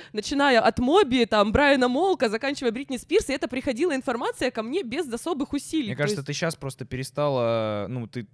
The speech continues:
Speaker 2: ты взрослый, занятой человек, который занимается кучей вещей.
Speaker 1: Ну, может быть, но просто я реально для того, чтобы мне узнать Big Baby Tape, а мне надо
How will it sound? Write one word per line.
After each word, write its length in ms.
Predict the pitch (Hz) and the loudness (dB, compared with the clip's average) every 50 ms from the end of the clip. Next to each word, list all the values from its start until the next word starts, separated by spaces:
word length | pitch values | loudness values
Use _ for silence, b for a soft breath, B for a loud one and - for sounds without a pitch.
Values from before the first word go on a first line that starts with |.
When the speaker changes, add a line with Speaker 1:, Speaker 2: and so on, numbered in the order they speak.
| _ _ | _ _
Speaker 2:
ты 120 | 123 113 | -12 -10
взрослый, 520 | 107 104 107 120 120 135 143 - - 131 120 | -10 -8 -6 -4 -4 -4 -4 -4 -6 -6 -6
занятой 420 | 110 117 117 123 120 - 123 123 | -6 -6 -6 -8 -6 -4 -4 -6
человек, 400 | - - 113 113 117 120 139 - | -4 -6 -6 -4 -4 -4 -6 -6
который 460 | - 123 110 - 117 113 110 104 - - _ | -8 -10 -8 -6 -6 -6 -6 -8 -10 -14 _
занимается 640 | 110 104 113 117 123 120 127 127 123 120 - 117 - | -14 -10 -10 -8 -6 -6 -6 -6 -6 -6 -8 -12 -12
кучей 300 | - 131 - - 120 113 | -12 -10 -10 -8 -8 -8
вещей. 440 | 113 117 - - - 131 135 135 | -8 -8 -8 -8 -6 -4 -4 -4
Speaker 1:
Ну, 160 | 185 262 269 - | -6 -8 -8 -12
может 420 | 208 202 233 269 311 330 - 302 226 | -14 -10 -6 -4 -4 -4 -4 -6 -8
быть, 180 | 214 247 220 - | -8 -10 -10 -10
но 60 | 214 | -10
просто 300 | - 240 277 - - 262 | -4 -4 -4 -4 -4 -10
я 180 | 214 226 302 320 | -6 -6 -4 -4
реально 260 | 285 339 359 320 233 | -2 -2 -2 -2 -2
для 120 | 202 359 | -4 -6
того, 160 | - - 262 | -8 -8 -12
чтобы 240 | 349 - - 226 247 | -12 -12 -8 -8 -6
мне 180 | 220 233 254 285 | -6 -6 -8 -6
узнать 360 | 262 254 208 247 277 285 202 - | -6 -6 -4 -2 -2 -2 -2 -4
Big 140 | - 262 220 | -6 -8 -4
Baby 340 | 202 220 233 254 214 226 - | -4 -2 -2 -2 -2 -4 -6
Tape, 240 | _ 262 359 415 427 | _ 0 2 2 4
а 100 | - 240 | 4 2
мне 160 | 220 226 233 226 | 0 0 -2 -2
надо 260 | 220 214 180 - | -2 -4 -6 -10